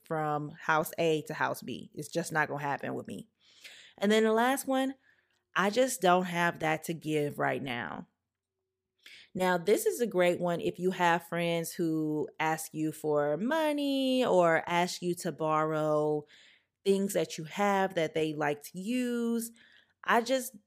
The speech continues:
don't have that to give to you right now," or, "I can't, I can't give that to you right now." And just leave it at that. But I hope this definitely helps you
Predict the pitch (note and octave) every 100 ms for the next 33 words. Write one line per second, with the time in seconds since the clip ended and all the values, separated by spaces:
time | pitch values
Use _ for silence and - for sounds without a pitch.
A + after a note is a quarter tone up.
0 | - F#3 A#3+ E4+ D4 D4+ C4+ C4+ A#3 A#3
1 | C4+ B3+ F3+ E3 E3 D#3 D3 D#3+ - F3+
2 | G3 - G3+ G3 - _ _ _ _ -
3 | D#3+ F#3 F#3+ G#3 F#3+ D#3 E3 E3 E3 C#3
4 | - E3+ D#3 C#3 C3+ C3+ C#3 B2+ A2+ -
5 | F3 F3 E3 - B3+ D4+ F#3+ F#3+ A3+ C#4+
6 | C#4+ E3 D#3+ D3+ - _ E3+ D#3 C#3 -
7 | - - - G3+ G#3 B3 D4+ B3+ A#3 A#3+
8 | - - E3+ - F3+ G#3+ G#3 F#3 E3 F3
9 | F3 - F3 E3+ D#3+